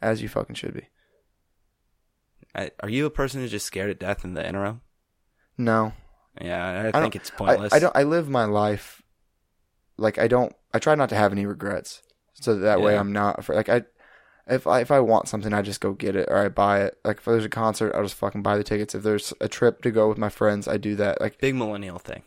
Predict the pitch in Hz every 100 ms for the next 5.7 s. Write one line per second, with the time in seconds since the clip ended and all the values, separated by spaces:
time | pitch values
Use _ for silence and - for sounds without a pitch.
0 | - 120 101 98 - 120 - 156 147 143
1 | 101 104 104 101 - 107 110 110 107 107
2 | 104 104 101 107 - 147 156 135 131 127
3 | 120 - - _ _ - 160 151 135 113
4 | 113 104 - - 104 107 - _ - -
5 | - 135 - 139 135 - -